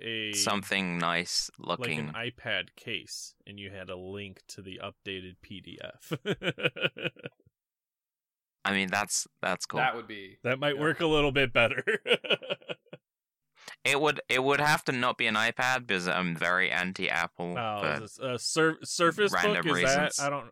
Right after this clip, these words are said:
Speaker 1: I don't know tablets. I don't know them. <laughs>
Speaker 2: I don't care what it,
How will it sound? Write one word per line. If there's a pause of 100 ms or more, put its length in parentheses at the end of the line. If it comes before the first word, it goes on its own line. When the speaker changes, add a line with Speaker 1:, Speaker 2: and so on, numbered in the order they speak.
Speaker 1:
I
don't
know
tablets. (120)
I
don't
know
them. (100)
<laughs>
Speaker 2:
I
don't
care
what
it,